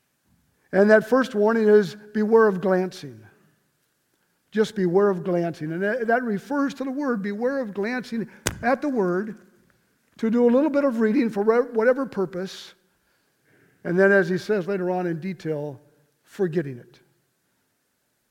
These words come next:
When I was reading the scripture, I thought, "Wow, this is so typical of even us today." We've got a busy, busy world.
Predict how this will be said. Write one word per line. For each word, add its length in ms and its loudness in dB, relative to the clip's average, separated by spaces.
When 140 0
I 80 8
was 180 6
reading 200 4
the 100 2
scripture, 440 -2
I 80 0
thought, 280 -4
"Wow, 240 -2
this 200 2
is 120 -8
so 680 -2
typical 580 -8
of 100 -6
even 240 -4
us 160 -6
today." 460 -6
We've 180 2
got 140 4
a 80 4
busy, 440 0
busy 380 -2
world. 560 -8